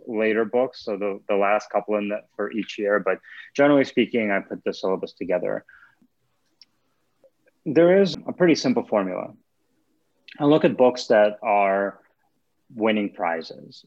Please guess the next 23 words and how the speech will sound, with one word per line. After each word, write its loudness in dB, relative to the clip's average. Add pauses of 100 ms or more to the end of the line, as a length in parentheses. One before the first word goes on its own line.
and -4
it -4
sounds 0
superficial 0
when 0
I 0
first -2
say -2
it, -10
right? -2
So 0 (440)
looking 0
at 2 (240)
who, 6
what 2
books 0
are 0
shortlisted -6
for -6
the -2
Pulitzer -4
or -2
the -4